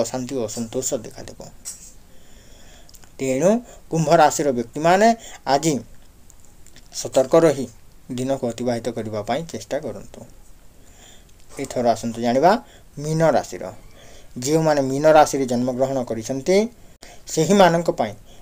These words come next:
ଦିନଟି ଭଲ ରହୁଥିଲେ ମଧ୍ୟ ବିଭିନ୍ନ ପ୍ରକାର ଶାରୀରିକ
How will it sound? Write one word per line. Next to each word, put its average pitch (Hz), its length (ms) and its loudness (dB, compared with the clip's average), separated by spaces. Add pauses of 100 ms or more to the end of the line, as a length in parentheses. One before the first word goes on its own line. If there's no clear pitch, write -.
ଦିନଟି 151 420 -2
ଭଲ 123 220 0 (140)
ରହୁଥିଲେ 143 580 0
ମଧ୍ୟ 135 260 0 (580)
ବିଭିନ୍ନ 135 480 0
ପ୍ରକାର 156 340 0
ଶାରୀରିକ 147 640 -2